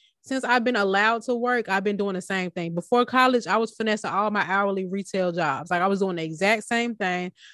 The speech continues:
just on a different pay grade. I just think it's gotta be in you, not on you. I know we said it before, but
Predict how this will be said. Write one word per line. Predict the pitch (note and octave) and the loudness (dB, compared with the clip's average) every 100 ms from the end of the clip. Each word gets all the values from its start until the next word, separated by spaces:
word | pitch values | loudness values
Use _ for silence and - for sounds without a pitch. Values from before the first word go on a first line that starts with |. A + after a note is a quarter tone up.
| _ B3+ | _ -4
just | |
on | C4+ | 0
a | B3 | 4
different | A#3+ B3+ G#3+ | 4 4 0
pay | G#3+ A#3+ | 0 0
grade. | A#3+ G3+ F#3+ | 2 0 0
I | G#3 | -2
just | A3+ - | -6 -8
think | A3+ | -4
it's | G#3 | -2
gotta | G3 G3 | -2 -2
be | F#3+ F#3 | -2 -6
in | F#3 A3 | -4 -4
you, | A#3 | -2
not | A#3+ A3 | -2 -2
on | C4+ A3+ | -4 -4
you. | F#3 | -4
I | |
know | G3+ | -4
we | G#3 G#3+ | -4 -6
said | A3+ | -6
it | A3 | -6
before, | G#3 - A#3+ A#3 | -6 -6 -4 -2
but | F#3+ F3+ | -2 -4